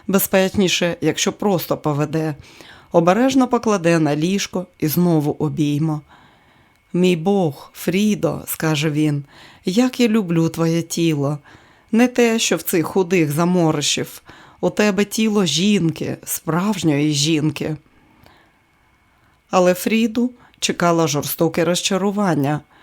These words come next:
Пауль справді замкнув двері. Але потім жорстока реальність зруйнувала чудові мрії. Фріда з подивом спостерігала, як Пауль швидко скинув сорочку, оголивши худі безволосі груди,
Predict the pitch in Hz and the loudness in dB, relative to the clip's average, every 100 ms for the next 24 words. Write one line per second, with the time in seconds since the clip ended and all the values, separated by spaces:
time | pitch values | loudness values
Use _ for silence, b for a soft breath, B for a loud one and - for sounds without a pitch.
0 | b b _ 175 170 170 - - 233 240 | b b _ 2 2 2 -2 0 0 2
1 | 156 139 143 143 151 147 143 147 151 151 | 0 0 -2 0 0 -2 -4 -2 0 -2
2 | 147 156 _ _ _ _ b b b - | -4 -10 _ _ _ _ b b b -2
3 | 165 156 156 175 180 - 175 165 _ _ | 2 2 0 -2 -2 -4 -8 -10 _ _
4 | b b b b 165 185 - 262 254 240 | b b b b 0 0 2 0 4 4
5 | 202 196 208 208 180 165 170 170 165 180 | 4 4 4 2 2 0 2 2 2 2
6 | 180 175 - 165 147 143 151 156 165 151 | 2 0 -2 -2 -2 0 0 2 0 0
7 | 160 147 B B B - 196 180 180 - | -2 -4 B B B -2 0 2 0 0
8 | 190 190 190 196 - 202 - 208 208 220 | 0 2 2 0 -2 -6 -2 0 2 2
9 | 226 175 151 147 B B B 156 160 - | 2 2 2 -2 B B B -2 -2 0
10 | 175 170 160 175 214 - 208 - 165 147 | 2 2 0 -2 -2 -2 -6 -2 -2 -2
11 | - - 156 170 175 - 185 B B B | -2 -2 0 0 -2 -4 -6 B B B
12 | - 170 185 190 214 202 196 190 170 208 | -2 2 2 2 2 0 0 0 -2 -2
13 | 214 208 202 180 175 175 190 185 175 160 | -2 -2 -2 0 0 0 -2 0 0 0
14 | 147 | -2